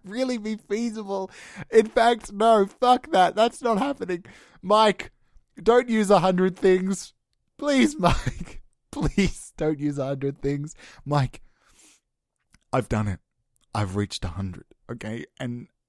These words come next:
now I don't care about the bingo anymore. I care about us, and I care about this man that has collapsed. So please help them. Please. You, you need, you need, M-, Mike, you're saying you need my help.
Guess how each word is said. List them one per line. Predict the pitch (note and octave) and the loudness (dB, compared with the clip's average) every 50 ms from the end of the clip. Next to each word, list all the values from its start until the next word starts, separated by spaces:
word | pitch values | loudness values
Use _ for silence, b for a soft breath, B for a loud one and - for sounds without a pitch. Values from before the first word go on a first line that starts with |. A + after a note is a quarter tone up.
| _ _ _ _ - | _ _ _ _ -4
now | - C3+ C#3+ C#3+ D3 | 0 2 4 4 6
I | C#3+ | 6
don't | D3 C#3 C#3 | 4 4 2
care | D3 D3 B2+ B2 | 2 2 2 4
about | B2 B2 A#2 A2 | 4 4 2 0
the | A#2 | -2
bingo | F#2+ A#2 A2+ A#2 A#2 A2+ F#2+ | -4 -2 -2 -2 -2 -4 -4
anymore. | F#2 F#2+ F#2 F2+ F2 F#2 F#2 F#2 F#2+ | -6 -8 -10 -12 -12 -14 -16 -14 -14
I | A2+ | -14
care | G#2+ - G#2+ G#2 G#2+ | -14 -10 -8 -8 -6
about | G2 G2+ F#2+ - _ _ | -6 -8 -10 -10 _ _
us, | - G#2+ A2+ G#2+ - - - - - | -6 -4 -4 -4 -6 -10 -14 -16 -12
and | - G#2+ | -10 -10
I | G#2 | -10
care | G#2 - G#2+ F#2+ | -8 -8 -8 -8
about | G2+ G2 E2 - | -8 -8 -10 -12
this | A2 G#2+ - - | -14 -14 -14 -12
man | A2+ A#2+ B2 B2 C3 C3+ | -8 -6 -6 -6 -6 -6
that | B2 - - | -8 -10 -12
has | C3 - | -14 -14
collapsed. | - - B2 B2+ B2+ A#2+ A2+ - - - - - b b b b b b b b b | -12 -10 -6 -6 -6 -6 -8 -10 -14 -18 -18 -18 b b b b b b b b b
So | - C3 G#2 | -8 -8 -6
please | - - C#3 D3 C#3+ C#3+ C#3 C#3+ C#3+ B2+ - - - _ _ _ _ _ _ _ | -6 -4 0 0 2 2 2 0 -2 -4 -8 -12 -16 _ _ _ _ _ _ _
help | - C3+ C3+ - - - - | -8 -6 -6 -6 -8 -10 -14
them. | - - - _ _ _ _ _ _ _ _ _ _ _ _ _ _ - | -14 -16 -16 _ _ _ _ _ _ _ _ _ _ _ _ _ _ -12
Please. | A2+ A2 F#3+ F3+ - - - - - - _ _ _ _ _ _ _ _ _ _ _ _ _ _ _ _ _ _ _ _ _ _ _ _ _ _ _ _ _ _ _ _ | -8 -8 -6 -6 -8 -12 -14 -18 -20 -20 _ _ _ _ _ _ _ _ _ _ _ _ _ _ _ _ _ _ _ _ _ _ _ _ _ _ _ _ _ _ _ _
You, | - A2 - _ _ _ _ _ _ _ _ _ _ _ _ | -18 -18 -18 _ _ _ _ _ _ _ _ _ _ _ _
you | - C3 | -8 -6
need, | B2+ B2 - _ _ _ - | -6 -6 -8 _ _ _ -10
you | G#2 | -6
need, | G2+ B2+ A#2 - _ _ _ _ _ _ _ _ _ _ _ _ _ - | -6 -6 -8 -8 _ _ _ _ _ _ _ _ _ _ _ _ _ -10
M-, | C3+ C3+ - _ - | -10 -10 -10 _ -4
Mike, | C3 B2+ B2 - - | -2 -2 0 -2 -4
you're | G#2+ | -8
saying | G2 - A#2+ G#2 | -6 -4 -4 -4
you | G#2 G#2 | -4 -4
need | G2+ G2+ F#2 F#2+ | -6 -6 -6 -4
my | G#2 G2+ | -4 -4
help. | F#2+ E2 A2+ A#2+ G2+ - | -4 -2 -2 -2 -2 -2